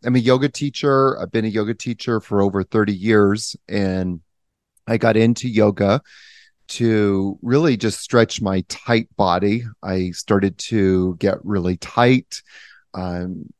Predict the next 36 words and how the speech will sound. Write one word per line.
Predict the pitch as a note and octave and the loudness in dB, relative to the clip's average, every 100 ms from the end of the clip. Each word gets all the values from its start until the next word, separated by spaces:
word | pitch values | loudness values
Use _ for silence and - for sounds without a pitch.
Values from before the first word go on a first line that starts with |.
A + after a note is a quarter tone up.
| - - | -20 -8
as | G2+ F#2+ F2 - - | -6 -6 -8 -14 -10
my | G#2+ G2 | -4 -2
younger | F#2+ G2 F#2+ G#2+ G#2 G#2+ | -2 -2 0 0 2 0
years, | F#2 G2+ G2+ G2 | 0 2 2 0
I | F#2 | -4
was | F2 - - - _ | -8 -10 -14 -18 _
like | - F#2+ G2 | -10 -6 0
most, | F#2+ F#2+ - - - - | 0 0 -4 -16 -18 -16
uh, | F2+ F2 - | -12 -10 -8
teenage | A#2+ A2+ G2+ E2+ _ _ | -4 0 -2 -4 _ _
boys, | G#2+ G2 G#2+ G2 G2 G2+ - - | -12 0 4 4 4 0 -2 -8
uh, | F2 E2+ | -6 -4
very | G2 A2 A#2 A2 | -2 4 6 6
active. | G#2 F#2+ - G#2+ G2 G2 F#2+ | 6 2 -2 -2 0 2 0
I | F#2 F2+ | -4 -4
was | F2+ F#2+ | -6 -6
a, | D#2+ _ _ - - - | -10 _ _ -20 -20 -2
did | G#2 F2+ | 0 0
dog | - G#2 A2 - | 2 4 4 0
sledding, | - A2+ A2 G#2+ G#2+ G#2 G#2 G2 _ _ _ - | -10 0 2 4 2 2 -2 -4 _ _ _ -8
uh, | E2+ F2+ | -6 0
went | G#2 G#2+ | 2 2
on | G2+ | 2
three-week | - A2+ G#2 G2+ | 4 6 6 2
canoe | - A2+ A#2 | 2 4 4
trips, | - C3 A2 G#2 - - - | 4 2 4 4 0 -14 -14
hiked | - A#2+ G2+ - | -2 0 0 0
the | G2+ | 2
Rocky | G#2 G#2 - A2+ | 4 4 2 0
Mountains. | G#2 G#2 A2 - G#2+ G#2 G2 G2 | 2 4 2 2 4 4 4 0
I | F2+ | -4
was | F2 | -6
a | E2+ | -10
cross | - A2+ G#2 G2+ | -2 4 4 2
trail | - A2 G2+ | 0 2 2
runner, | G2 G2+ G2+ G2 F#2+ | 2 2 4 2 0